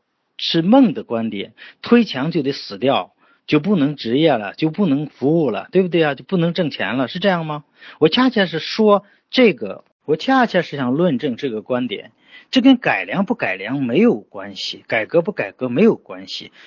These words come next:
因为我说了，改良改革是人家的事情，不是你的事情，不要自称改良派，因为你没资格，因为你没有改良，你不是主体，你顶多是呼吁改革，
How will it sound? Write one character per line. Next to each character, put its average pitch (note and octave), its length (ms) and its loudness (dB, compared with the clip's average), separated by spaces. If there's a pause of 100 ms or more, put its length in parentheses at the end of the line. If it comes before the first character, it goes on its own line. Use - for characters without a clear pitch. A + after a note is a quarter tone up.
(120)
因 F3 100 2
为 G#3 80 4
我 A2+ 200 -6
说 D#3+ 120 -6
了， C3+ 80 0
改 G#2 260 -4
良 D#3 200 -2
改 G2+ 160 -10
革 C#3 160 -2
是 C3 140 -6
人 G#2 220 -4
家 G#3 200 4
的 C#3+ 80 -10
事 - 160 -16
情， G#2 220 -12
不 E3+ 160 -6
是 - 100 -4
你 D3+ 180 0
的 A2+ 100 -14
事 D3 180 -6
情， G2+ 240 -12 (340)
不 - 80 0
要 G3+ 160 6
自 - 180 -10
称 C3+ 200 -2
改 G2 160 -6
良 F#2+ 200 -8
派， G#2+ 380 -4
因 C#3 120 -6
为 F3 60 0
你 G2+ 140 -4
没 F#2 260 -6
资 E3+ 220 -6
格， G2 300 -16
因 F#3+ 100 -4
为 G#3 80 0
你 A#2+ 140 -4
没 G2+ 180 -6
有 A#2 220 -4 (500)
改 G2 260 -2
良， F#2+ 460 -8
你 C#3 120 -4
不 C3+ 140 -10
是 G#3+ 160 -4
主 A2+ 220 -8
体， - 340 -14 (220)
你 F#3+ 120 0
顶 C#3+ 180 -2
多 C#3+ 100 -4
是 D#3+ 100 -10
呼 G#3 300 -2
吁 E3 140 -2
改 E2+ 260 -12
革， G2 280 -10